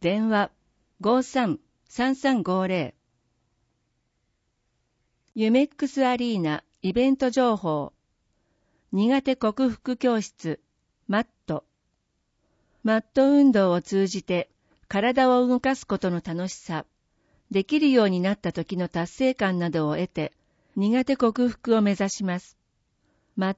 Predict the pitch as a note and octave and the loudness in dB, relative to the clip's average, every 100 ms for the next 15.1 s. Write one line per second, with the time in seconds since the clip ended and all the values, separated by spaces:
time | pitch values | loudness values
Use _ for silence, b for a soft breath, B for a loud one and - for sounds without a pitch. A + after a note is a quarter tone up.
0 | - B3+ C#4 C#4+ A#3+ G3+ F3 E3+ F3 G#3+ | 2 4 4 2 2 2 0 -2 -4 0
1 | A#3+ A3 F3+ D#3+ - D#3+ D#3 - _ _ | 0 0 -2 -4 -2 -4 -4 -6 _ _
2 | _ - F#3+ A#3+ C4 B3+ B3 A#3 G#3+ G#3+ | _ -4 0 0 2 2 2 0 0 -2
3 | G3+ G3 - C4+ G#3+ F3+ F#3 F#3 - - | -4 -6 -2 2 2 2 0 0 -2 -8
4 | D#3+ D#3 - _ _ _ _ _ _ _ | -6 -6 -8 _ _ _ _ _ _ _
5 | _ _ - G#3 A#3 A#3 A3 G#3+ G#3 - | _ _ -4 -2 -2 -2 0 0 0 -4
6 | _ _ _ _ _ F#3 A3 C4 C4 - | _ _ _ _ _ 2 4 4 2 -2
7 | B3 G3+ - D#3+ - _ _ _ _ _ | -2 -2 -4 -12 -12 _ _ _ _ _
8 | _ - G3 B3+ C4+ - B3+ F3+ E3 - | _ -6 0 2 2 0 -4 -2 -6 -8
9 | - A#3+ B3+ F#3 E3+ F3+ G#3+ G#3 G#3 F#3 | -4 0 0 0 -2 0 -2 0 0 -2
10 | D3+ - _ _ _ _ _ _ _ _ | -4 -12 _ _ _ _ _ _ _ _
11 | _ - A#3 B3+ C4 - - B3 B3 A3+ | _ -2 0 2 0 -2 0 0 2 -2
12 | G3+ - D#3 - _ _ _ _ _ - | -2 -4 -12 -12 _ _ _ _ _ -2
13 | B3 C4 C4 B3+ A#3 C4+ C4+ C4+ C4+ G#3 | 2 2 2 0 -2 2 4 4 2 0
14 | F#3 F3 D#3+ E3 G3 G#3+ G#3 F#3 - D#3 | -4 -4 -4 -4 -4 -2 -2 -2 -4 -8
15 | C#3 | -8